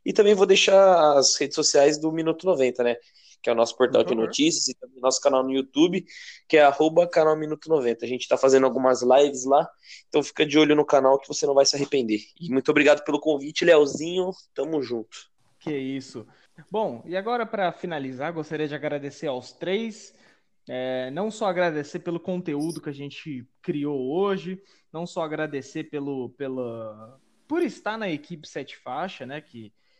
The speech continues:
Speaker 2: que é uma equipe nossa totalmente, de nós oito membros, mas também agradecer por essa parceria, por esse companheirismo, por essa amizade que temos, não só pelo coleguismo do Sete Faixa, né? Então fica esse momento fofo pros três,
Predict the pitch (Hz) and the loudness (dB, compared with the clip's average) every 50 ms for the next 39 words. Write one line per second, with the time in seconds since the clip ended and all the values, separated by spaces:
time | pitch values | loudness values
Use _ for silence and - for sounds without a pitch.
0 | _ _ _ _ 135 127 123 120 120 - - - 147 135 117 - 127 127 127 123 | _ _ _ _ -16 -14 -14 -14 -14 -16 -14 -12 -12 -12 -12 -14 -14 -12 -12 -10
1 | 131 151 156 - - 143 - 151 143 143 127 123 127 139 160 165 - 151 131 131 | -10 -10 -12 -12 -16 -14 -14 -12 -12 -12 -12 -12 -12 -12 -12 -14 -16 -18 -18 -16
2 | 131 131 139 151 151 135 123 123 135 156 170 175 - 143 120 117 120 135 156 175 | -12 -10 -10 -10 -10 -10 -12 -12 -10 -10 -10 -10 -12 -14 -14 -12 -12 -10 -10 -10
3 | 175 175 180 180 180 - - _ _ _ _ _ _ _ _ _ _ - 269 302 | -8 -8 -8 -8 -10 -12 -20 _ _ _ _ _ _ _ _ _ _ -10 -10 -8
4 | 370 359 370 320 311 294 285 285 277 226 190 - - 220 220 - 233 220 214 208 | -8 -8 -8 -8 -8 -6 -6 -6 -6 -8 -10 -10 -10 -12 -10 -8 -8 -8 -8 -8
5 | - - 185 - 196 180 160 - - 135 123 107 120 147 180 180 165 165 160 170 | -10 -12 -10 -8 -8 -8 -8 -8 -8 -8 -8 -8 -6 -6 -6 -6 -6 -6 -8 -10
6 | 156 139 127 127 120 - _ 127 117 110 110 - 127 120 131 123 117 110 110 135 | -10 -10 -10 -10 -12 -14 _ -16 -16 -16 -16 -16 -16 -14 -14 -14 -14 -12 -10 -8
7 | 160 180 156 156 139 - 156 147 143 - - 156 165 175 165 139 147 139 139 156 | -8 -8 -10 -14 -16 -14 -12 -12 -12 -10 -12 -10 -10 -10 -8 -6 -4 -2 -2 -2
8 | 170 156 160 - - 123 - - 127 143 156 165 170 - - - _ _ _ _ | -4 -6 -12 -14 -16 -16 -12 -10 -10 -8 -8 -10 -14 -16 -18 -20 _ _ _ _
9 | _ _ _ _ 151 151 151 - - 156 - - 170 160 151 - - 196 202 190 | _ _ _ _ -16 -16 -14 -14 -16 -14 -10 -10 -8 -8 -10 -8 -8 -4 -2 0
10 | 190 165 143 - 147 151 151 151 170 160 147 147 - 156 151 - - _ 117 110 | 0 -2 -2 -4 -8 -8 -8 -8 -10 -12 -12 -12 -12 -14 -14 -14 -16 _ -16 -16
11 | 107 - _ 131 135 156 175 190 - _ _ _ _ _ _ _ 127 123 - 175 | -16 -16 _ -16 -12 -12 -12 -12 -14 _ _ _ _ _ _ _ -20 -10 -8 -6
12 | 190 190 180 - 196 185 - 175 170 160 - - 175 160 156 160 160 156 170 156 | -6 -6 -8 -6 -2 0 0 0 0 -4 -8 -10 -10 -10 -8 -10 -10 -12 -14 -16
13 | - _ - 175 185 202 202 196 - 180 - - 143 135 - - _ 131 139 147 | -16 _ -8 -4 -4 -4 -4 -6 -10 -12 -10 -10 -12 -14 -14 -16 _ -10 -8 -8
14 | 160 175 185 - _ _ | -8 -8 -12 -14 _ _